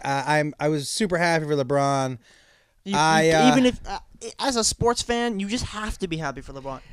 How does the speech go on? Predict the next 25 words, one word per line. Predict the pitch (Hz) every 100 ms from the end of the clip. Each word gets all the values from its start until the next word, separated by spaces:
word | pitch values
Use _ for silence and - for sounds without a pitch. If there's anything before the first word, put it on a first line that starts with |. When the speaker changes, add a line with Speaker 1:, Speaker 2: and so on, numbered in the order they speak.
| - -
Speaker 1:
Let | 160 190
me | 320
say | 311 220
one | 175 175
more | 165 156
thing, | - 113
and | 104
I | 117
know | 135
people | 131 143 127
are | 123
gonna. | 113 113 107 - - _ -
I | 160 180 202
Speaker 2:
Two | 202
Speaker 1:
will, | 170
Speaker 2:
minutes. | 202 - _ _ -
Speaker 1:
I | 147
still | - 190 196
think | 190 127 - - - _ _
Steph | - - 160 -
Curry | 160 151
can | 135 135
play | 147 131
in | 120
any, | 131 143 139 -